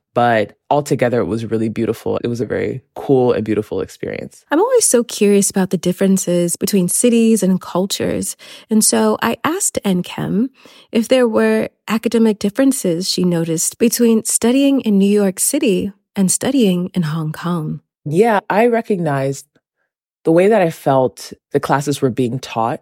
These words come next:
Speaker 1: even though it was still a fashion program, was still very logical,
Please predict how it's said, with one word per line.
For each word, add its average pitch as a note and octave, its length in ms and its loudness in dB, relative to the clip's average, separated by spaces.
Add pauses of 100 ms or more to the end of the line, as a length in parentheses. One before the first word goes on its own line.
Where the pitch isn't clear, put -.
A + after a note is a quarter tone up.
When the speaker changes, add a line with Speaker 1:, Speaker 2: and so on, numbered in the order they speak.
Speaker 1:
even F#3 260 2
though D#3 120 4
it - 40 -2
was A#2+ 140 -2
still C3 160 2
a A2+ 40 2
fashion A#2 400 -2
program, D3+ 380 0
was D3 140 -4
still G#3 360 0
very C3+ 440 2
logical, C#3 800 -2